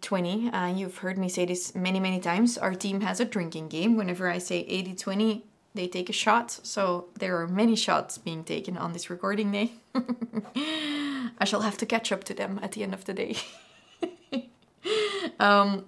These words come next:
actually, this is the last podcast episode I'm recording today, and then we're, uh, we're having drinks, and I'm looking forward to them. So yeah, love Pareto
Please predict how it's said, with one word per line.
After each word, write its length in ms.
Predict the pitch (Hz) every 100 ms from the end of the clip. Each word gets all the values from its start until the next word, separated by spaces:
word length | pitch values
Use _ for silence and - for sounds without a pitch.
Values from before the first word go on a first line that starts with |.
| -
actually, 280 | 208 214 196
this 160 | 190
is 60 | 196
the 80 | 190
last 280 | 190 190 -
podcast 340 | 185 202 196
episode 280 | 190 190 190
I'm 120 | 190
recording 360 | 180 190 190 185
today, 420 | 185 185 185 -
and 200 | 190 185
then 160 | 190 190
we're, 200 | 196 196
uh, 400 | 196 202 214 220
we're 120 | 233
having 300 | 240 269 311
drinks, 440 | 359 359 226 - - -
and 140 | 240
I'm 100 | 262
looking 240 | 285 285
forward 340 | 294 247 220 214
to 60 | 214
them. 240 | 220 226 - - - -
So 100 | -
yeah, 220 | 247 - - - - - _ _ _
love 380 | 214 254 330 -
Pareto 560 | 262 240 226 208 196